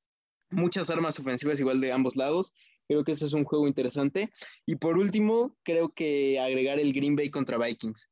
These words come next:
Tal vez no está a ese nivel de explosivo, pero algo que me llama la atención y creo que hay que poner ojo, sobre todo para de aquí al resto de la temporada, es cómo le va Aaron Rodgers sin Davante Adams, ¿no?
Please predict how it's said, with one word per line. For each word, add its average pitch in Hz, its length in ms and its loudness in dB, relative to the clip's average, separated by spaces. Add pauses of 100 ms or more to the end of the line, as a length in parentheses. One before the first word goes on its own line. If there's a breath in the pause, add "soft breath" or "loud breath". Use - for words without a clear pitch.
(480)
Tal 165 160 0
vez 180 180 2
no 170 140 2
está 170 240 -2
a 156 40 0
ese 156 220 -2
nivel 147 240 4
de 147 60 0
explosivo, 165 580 0
pero 139 480 2 (280 soft breath)
algo 180 320 0
que 175 100 2
me 147 120 4
llama 160 160 2
la 160 60 0
atención 147 360 0
y 143 40 0
creo 151 180 0
que 160 80 -4
hay 147 60 -4
que 147 120 -4
poner 135 260 2
ojo, 139 220 -2
sobre 123 260 0
todo 143 180 0
para 123 260 0
de 117 80 0
aquí - 220 -6
al 139 80 0
resto 139 300 0
de 135 80 2
la 123 100 0
temporada, 135 360 -2
es - 220 -6 (540)
cómo 170 260 0
le 160 100 2
va 147 120 2
Aaron 151 200 2
Rodgers 143 500 0 (260)
sin 131 260 2
Davante 123 400 0
Adams, 110 300 -2
¿no? 131 280 -4